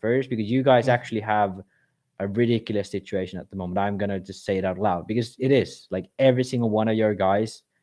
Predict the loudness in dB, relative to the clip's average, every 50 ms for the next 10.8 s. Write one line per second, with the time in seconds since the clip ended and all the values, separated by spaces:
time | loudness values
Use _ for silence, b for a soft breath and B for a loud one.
0 | _ 0 2 4 4 2 2 0 0 0 0 0 -2 -4 -2 2 2 2 2 2
1 | 0 -2 -2 -2 -4 -6 -4 -4 -6 -6 -4 -8 -10 -8 -4 -4 -4 -4 -4 B
2 | B B B B B B -12 -6 -4 -2 2 4 4 2 2 0 -8 b b b
3 | b b b b _ _ _ _ 0 2 2 2 4 6 6 6 6 6 4 6
4 | 8 6 6 6 2 0 4 6 6 6 4 2 -2 -4 -6 -6 -4 -4 -6 -6
5 | -4 -2 -2 -2 -2 -4 0 2 4 4 4 2 0 -2 -2 -2 -6 -8 -6 -6
6 | -6 -4 0 2 4 6 6 4 2 0 -8 -18 _ _ _ _ _ _ 2 4
7 | 4 4 2 -2 2 6 6 6 6 6 4 2 2 4 4 4 2 2 0 0
8 | -2 -2 0 0 0 0 0 -2 -4 -6 -2 -2 -2 -2 -2 -2 -2 -2 -2 -4
9 | -2 0 -2 0 0 -2 -4 -4 -8 -6 -6 -6 -2 0 -2 -2 -2 -6 _ -14
10 | -14 -8 -6 -6 -6 -6 -6 -8 -8 -2 0 0 0 0 -2